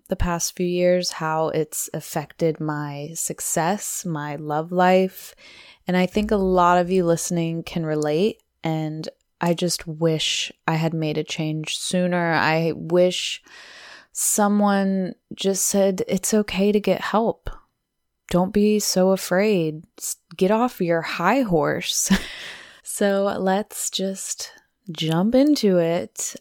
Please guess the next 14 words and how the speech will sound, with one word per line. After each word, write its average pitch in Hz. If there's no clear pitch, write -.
Uh, 160
I've 220
been 339
depressed -
and 170
I've 175
been 185
really 180
anxious 165
for 170
a 160
long 151
time. -
And 151